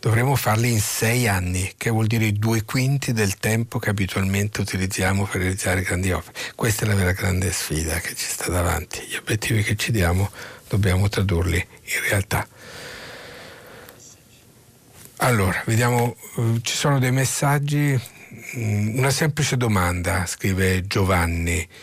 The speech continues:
E c'è una responsabilità morale se la scelta di protrarre di un'ora l'apertura dei locali pubblici incrementasse i contagi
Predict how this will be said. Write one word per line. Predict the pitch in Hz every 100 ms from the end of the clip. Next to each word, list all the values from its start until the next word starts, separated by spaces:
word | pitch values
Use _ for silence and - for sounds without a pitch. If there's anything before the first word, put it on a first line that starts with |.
| - - - -
E | 110
c'è | -
una | 165 143
responsabilità | 127 - 123 - 135 135 147
morale | 131 113 117 135 131 104
se | -
la | 104
scelta | 98 - 120 -
di | 104 107
protrarre | - 107 104 - 113 117 117 113 113 104
di | 101
un'ora | 104 104 107 113 113 107
l'apertura | 101 101 - 101 95 - 110 101
dei | 98
locali | 98 - 101 101
pubblici | 107 104 107 101 -
incrementasse | 98 98 - 110 107 104 101 113 113 107 -
i | 101
contagi | 95 98 - 104 98 95 98